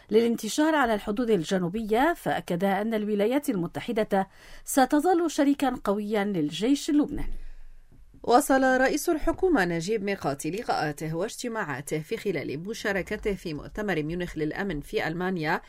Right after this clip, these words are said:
Speaker 2: حيث بحث مع رئيسة وزراء الدنمارك في العلاقات الثنائية والأوضاع في غزة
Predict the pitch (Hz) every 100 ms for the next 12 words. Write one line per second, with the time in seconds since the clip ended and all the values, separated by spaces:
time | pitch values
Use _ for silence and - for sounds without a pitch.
0 | - - - - 277 269 247 277 285 -
1 | 254 247 254 254 233 - 220 - 202 190
2 | 196 180 196 - 165 165 180 160 - -
3 | - 151 147 143 180 185 147 160 151 -
4 | 214 175 151 139 165 160 214 220 135 -
5 | 160 185 208 180 170 165